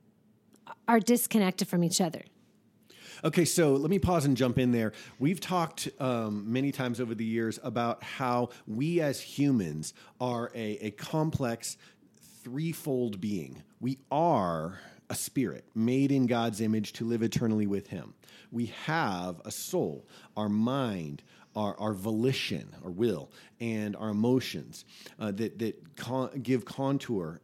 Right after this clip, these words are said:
Speaker 2: and, and color to our being. And we live temporarily in a body. But our experience on earth kind of takes that threefold being and inverts it in terms of our experience of, of immediacy and significance. So we feel like we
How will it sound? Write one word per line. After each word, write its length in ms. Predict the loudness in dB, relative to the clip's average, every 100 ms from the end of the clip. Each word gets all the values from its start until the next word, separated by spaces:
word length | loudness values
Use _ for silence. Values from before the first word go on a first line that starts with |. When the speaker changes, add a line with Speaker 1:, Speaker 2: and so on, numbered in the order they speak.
| -6
Speaker 2:
and, 520 | -2 -2 -2 -2 -2
and 200 | -4 -8
color 380 | -2 -2 0 -4
to 400 | -8 -6 -6 -4
our 140 | -6
being. 380 | -4 -4 -4 -6 -10 -8
And 120 | -2 0
we 100 | 2
live 500 | 0 4 4 4 0
temporarily 640 | -4 -4 -2 -2 -2 -2
in 80 | -2
a 60 | -2
body. 380 | -2 -4 -6 -14 _ -20 -18 -4
But 100 | 0
our 140 | 2 0
experience 500 | -4 -2 0 2 0
on 140 | 0
earth 420 | 0 0 -2 -6 -18 -12
kind 160 | -4 -2
of 100 | -2
takes 320 | -4 -6 -6
that 300 | -4 -4 -4
threefold 800 | -12 -10 -6 -4 -6 -2 0 0 0
being 380 | 2 4 2 -2 -6
and 160 | -4 -4
inverts 720 | 0 2 2 0 2 2 0 -4
it 140 | -4
in 100 | -4
terms 320 | -4 -2 0
of 140 | -2 -4
our 180 | 0 2
experience 540 | 2 0 0 0 0 -2
of, 140 | -8 -12
of 140 | -10 -4
immediacy 480 | 0 2 0 2
and 100 | 0
significance. 540 | 0 -2 -2 -4 -12 -6
So 180 | -6 -6 -10
we 100 | -10
feel 420 | -10 -8 -2 0 0
like 220 | -2 -6
we 160 | -8